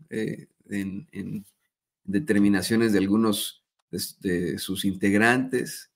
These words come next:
eh, las disputas internas, eh, cuando, pues, evidentemente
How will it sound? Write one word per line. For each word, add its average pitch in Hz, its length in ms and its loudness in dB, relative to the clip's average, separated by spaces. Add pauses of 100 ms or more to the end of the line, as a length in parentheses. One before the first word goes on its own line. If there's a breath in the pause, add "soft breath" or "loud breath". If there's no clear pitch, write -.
(320)
eh, 90 240 -4
las 90 300 -2
disputas 107 560 0
internas, 104 1160 2 (480)
eh, 90 140 -16
cuando, 90 460 -4
pues, 98 220 -8
evidentemente 104 1000 2